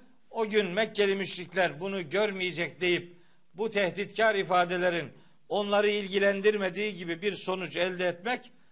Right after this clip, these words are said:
doğru bir okuma biçimi değildir. Onlar da etkilenecektir. O gün yaşayanlar da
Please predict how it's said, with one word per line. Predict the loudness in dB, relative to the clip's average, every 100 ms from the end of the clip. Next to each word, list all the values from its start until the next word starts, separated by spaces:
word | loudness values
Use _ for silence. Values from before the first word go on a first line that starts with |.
| -20 -4
doğru | 2 2 2
bir | 0
okuma | -2 -4 -4 -4
biçimi | -6 -8 -6
değildir. | -4 -4 -6 -16 -20 -20 -20 -20 -10
Onlar | -6 0 4 4 4
da |
etkilenecektir. | 0 -2 -2 -2 0 -2 -4 -4 -6 -6 -10 -20 -14
O | -8 -4
gün | -4
yaşayanlar | -2 -2 0 -2 -2 2 2 2
da | 2 0 -4